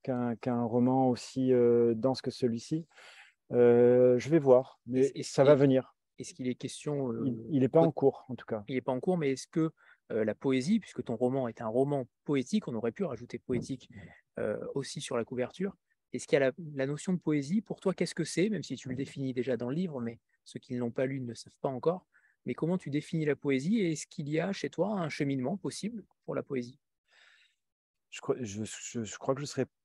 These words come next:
Speaker 1: pas capable de faire autre chose, en fait. Euh,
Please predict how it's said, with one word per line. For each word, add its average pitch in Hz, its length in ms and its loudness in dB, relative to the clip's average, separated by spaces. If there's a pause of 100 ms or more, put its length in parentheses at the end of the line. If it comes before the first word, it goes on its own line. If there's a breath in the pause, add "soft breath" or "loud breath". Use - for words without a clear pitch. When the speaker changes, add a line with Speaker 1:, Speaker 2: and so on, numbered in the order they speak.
Speaker 1:
pas 139 140 0
capable 135 340 0
de 120 80 -4
faire 117 220 -2
autre 113 160 -2
chose, 139 220 -2
en 113 60 -8
fait. - 340 -6 (520)
Euh, 113 840 -2